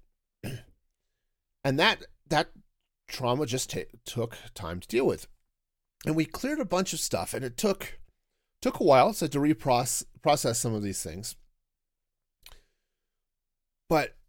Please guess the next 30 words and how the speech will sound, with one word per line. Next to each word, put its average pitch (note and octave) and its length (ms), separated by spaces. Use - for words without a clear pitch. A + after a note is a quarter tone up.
we'd E3+ 220
been C3+ 300
clearing G3 580
this, C#3+ 400
uh, A2 300
working D#3+ 200
on C3 100
clearing D#3 280
these, B2 180
these A#2 240
things, A2+ 240
and A#2 80
I D#3 60
had F#3+ 160
a C3+ 40
breakthrough B2+ 560
in A2+ 80
October. - 540
And D3 120
the - 80
E B3 120
M D#4+ 100
D A#3+ 100
R G3 100
tends G#3+ 360
to F#3 80
work D#3 300
this - 220
way, C#2+ 280
is A#2 300